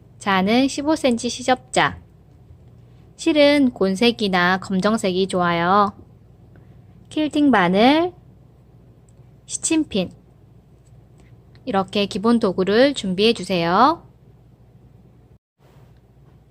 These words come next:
안감 꼬지 만들기입니다.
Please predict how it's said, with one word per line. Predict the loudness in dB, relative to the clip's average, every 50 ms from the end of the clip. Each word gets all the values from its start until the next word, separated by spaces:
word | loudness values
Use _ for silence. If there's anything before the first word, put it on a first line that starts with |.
| _ _ _ _ _ _ _ _ _ _ _ _ -2
안감 | 0 0 0 0 -2 -2 0 2 2 2 2
꼬지 | 0 0 -2 -2 -2 -2 -2 0
만들기입니다. | 0 0 0 -2 -2 -2 -2 -2 -2 -2 -2 -2 -4 -4 -4 -2 -2 0 0 0 -2 -4